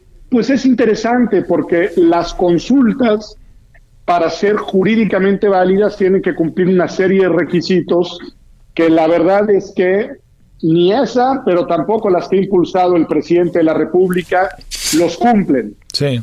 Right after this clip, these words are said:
Speaker 1: Y en ese sentido, han sido consultas que adolecen de la, pues, digamos, de la validez constitucional confirmada.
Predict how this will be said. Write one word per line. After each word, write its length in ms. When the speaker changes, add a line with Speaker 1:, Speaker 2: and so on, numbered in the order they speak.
Speaker 1:
Y 200
en 160
ese 260
sentido, 680
han 180
sido 300
consultas 880
que 320
adolecen 1080
de 240
la, 560
pues, 120
digamos, 280
de 60
la 100
validez 460
constitucional 840
confirmada. 680